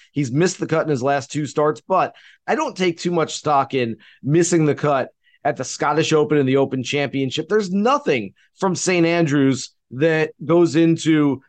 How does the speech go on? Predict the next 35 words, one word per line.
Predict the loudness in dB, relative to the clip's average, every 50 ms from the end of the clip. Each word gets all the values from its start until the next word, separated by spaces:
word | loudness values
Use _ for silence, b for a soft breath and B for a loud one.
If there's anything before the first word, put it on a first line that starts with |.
| b _ _
playing | -2 -2 0 0 -2 -2
Memphis | -2 -2 -2 -2 -4 -6 -6 -6 -12
three, | _ -6 -4 -2 -2 -2
four | -2 0 0 2 2 2
weeks | 0 -2 -2 -4
later. | -4 -2 0 0 0 -2 -6
So, | -6 -4 -2 0 0 -2 -4 B B B B B
uh, | -8 -8 -2
I | -2 0 2
just, | 2 0 0 -2 -6 -6
I, | -2 -2 -2 0 0
I | -2 -2
throw | -2 -2 -2 0 2 4 4 4
that | 4 2 0 0
out. | 0 0 -2 -2
He's | -4 -6 -8 -8
still | -4 -2 0 0
an | 2 0
elite | 0 0 0 0 -2 -2 0
level | -2 0 2 2 0
ball | 0 2 0 0 0
striker, | -2 -2 -2 -2 -2 -2 0 0 -2 -2 b b b _ _ _ _
fourth | -2 0 0 0 0
on | 0 -2
the | -2 -2
P | -4 -4 -4
G | -2 -2 -2
A | -2 -2
Tour | -2 -2 -2 -2 -2
in | -2 -6
strokes | -8 -4 -2 -2 -2 -2 -4
gained | -4 -4 -4 -2 -2
on | -4 -4
approach | -4 -4 -2 0 0 0 0
shots | -2 -2 0 0 0 -2 -4 -10 -18